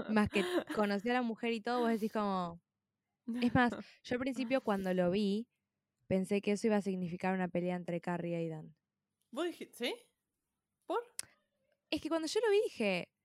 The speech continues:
Speaker 1: "Che, pará, capaz que... Aidan engañó a Carrie", no sé. Como que verdaderamente no me daban los tiempos, ¿entendés? Tipo, yo dije
Speaker 2: A mí no me da el tiempo, pero nunca pensaría así de mi hombre,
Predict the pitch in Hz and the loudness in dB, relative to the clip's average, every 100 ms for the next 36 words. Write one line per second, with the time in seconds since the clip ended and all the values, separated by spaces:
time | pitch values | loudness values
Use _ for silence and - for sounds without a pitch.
0 | _ _ _ _ _ _ _ 190 185 175 | _ _ _ _ _ _ _ 0 2 2
1 | 170 170 185 - 202 160 _ _ _ _ | 0 -2 -4 0 0 0 _ _ _ _
2 | _ _ _ - 180 185 185 175 165 170 | _ _ _ -6 0 2 2 0 0 0
3 | 175 175 165 190 180 165 156 160 180 165 | 0 -2 2 2 2 0 0 2 2 2
4 | - - 175 175 180 185 185 220 240 220 | 2 4 4 8 8 10 10 12 12 12
5 | 220 196 196 196 190 - 196 180 165 165 | 6 8 8 8 6 6 4 6 4 2
6 | 160 165 156 165 190 - 214 208 214 226 | 0 0 2 0 0 2 6 8 8 4
7 | - 190 240 269 349 359 320 311 302 277 | 4 2 4 6 6 8 8 8 8 6
8 | 294 - 226 226 220 302 233 214 226 233 | 4 0 0 0 0 2 2 2 0 -2
9 | 220 220 220 208 214 226 214 202 180 _ | -2 -2 -2 0 -2 0 0 -2 -4 _
10 | 208 208 190 175 190 | -2 -2 -2 -4 -6